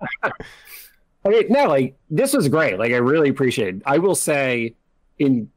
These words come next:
Speaker 2: twenty-five years, this was the most challenging interview I've done, and that was awesome, right?
Speaker 1: Well,
Speaker 2: Like, I
Speaker 1: great. I
Speaker 2: totally
Speaker 1: appreciate that.
Speaker 2: Yeah, no, seriously. Like,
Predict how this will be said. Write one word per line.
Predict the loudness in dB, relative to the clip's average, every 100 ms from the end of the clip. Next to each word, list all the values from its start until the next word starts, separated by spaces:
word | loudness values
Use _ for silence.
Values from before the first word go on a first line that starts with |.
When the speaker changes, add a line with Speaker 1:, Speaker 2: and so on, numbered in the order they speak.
| -20
Speaker 2:
twenty-five | -6 -2 0 0 0 0 0
years, | -2 -2 -2 -4 -6
this | -2 0 0
was | 0 0 0
the | 0
most | 0 2 2 2 2 -2 -10
challenging | -6 -2 -2 -2 -4 -4 -2 -2 -4 -8 -8
interview | -4 -2 -2 0 0
I've | 0 -2 -4
done, | -4 -2 -2 -4 -6
and | -4
that | -2 -2
was | -2 -2 -4
awesome, | -2 -2 -2 -8 -12 -14 _ _
right? | -8 -4 -2
Speaker 1:
Well, | -2
Speaker 2:
Like, | 0
I |
Speaker 1:
great. | 0 0
I | 0
Speaker 2:
totally | 0
Speaker 1:
appreciate | 0 -2 -2 -4 -6
that. | -8 -12 -12 _ _ _ -4
Speaker 2:
Yeah, | -4 -2 -6 -2
no, | 0 0
seriously. | -2 0 0 0 -4
Like, | -4 -4